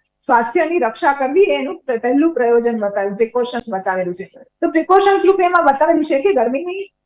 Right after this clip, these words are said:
જ-, જ્યારે ગ્રીષ્મ ઋતુ આવે છે ત્યારે શરીરમાં જે, અ,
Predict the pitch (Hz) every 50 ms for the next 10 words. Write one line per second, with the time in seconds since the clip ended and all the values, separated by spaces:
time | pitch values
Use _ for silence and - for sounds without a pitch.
0 | - 226 214 220 208 196 208 240 277 359 339 269 294 330 330 339 381 403 392 381
1 | 381 349 320 277 269 285 262 269 359 381 381 330 311 370 359 - 302 226 254 294
2 | 330 294 277 277 285 294 285 311 277 359 381 370 - _ _ _ _ - 226